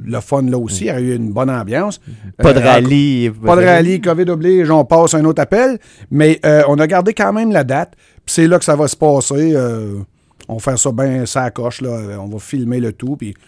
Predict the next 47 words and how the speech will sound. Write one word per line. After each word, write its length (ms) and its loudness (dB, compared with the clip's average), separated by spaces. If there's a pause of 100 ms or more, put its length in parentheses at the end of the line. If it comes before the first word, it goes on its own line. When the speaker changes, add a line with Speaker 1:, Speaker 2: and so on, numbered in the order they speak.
(120)
Speaker 1:
ça 140 -14
va 100 -6
être 60 -6
vraiment 260 -4
sharp. 240 -10 (180)
Speaker 2:
Et 160 4
la 120 2
personne 260 -6
gagnante, 300 -6
bien 100 -10
sûr, 220 -10
sera 220 -2
annoncée 540 -6 (120)
rendue 440 -6
là. 180 2
Mais 180 2
j'imagine 480 0
que 180 0 (240)
votre 160 -8
objectif, 460 -2
oui, 120 -10
c'est 100 -6
de 40 -20
tous 160 -10
les 140 -2
vendre, 160 -2
mais 200 -4
avant 280 2
le 80 -2
six 280 -6
février. 440 -6
Idéalement, 400 0
plus 160 -2
vite 180 2
c'est 160 0
fait, 320 2 (400)
plus 160 -6
vous 220 -4
êtes 120 -2
heureux. 220 4 (180)
<laughs> 200 -6
Speaker 1:
Ben 80 8
écoutez, 420 4
euh, 200 4
c'est 180 -2
sûr 280 -4
que 920 0